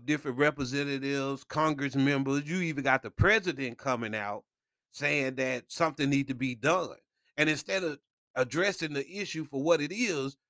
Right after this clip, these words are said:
they're using their political agenda. You know what I'm saying? They're talking about the, the, the disparity of wealth between whites and blacks,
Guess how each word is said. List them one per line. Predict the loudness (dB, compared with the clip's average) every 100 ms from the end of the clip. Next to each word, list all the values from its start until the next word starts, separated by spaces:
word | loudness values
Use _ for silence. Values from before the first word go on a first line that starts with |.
| _ 2
they're | 4
using | 4 2 2 4
their | 4
political | 4 6 8 8 4 0 0
agenda. | 0 0 0 -2 -10 -16 _ _ _ _
You | -10
know | -4 -2
what |
I'm | -2
saying? | -4 -6 -6
They're | -8 -12
talking | -6 -6 -6
about | -2 0 0
the, | -2 -4 _ _ _ -4
the, | -4 -4 _ _ _ -8
the | -4
disparity | -2 -2 -4 -4 -4 -4 -8 -10 -8
of | -8 -4
wealth | 0 2 0 -2
between | -8 -4 -2 -2 -2
whites | -4 -4 -8 -12
and | -16 -4
blacks, | 0 0 -2 -12 -20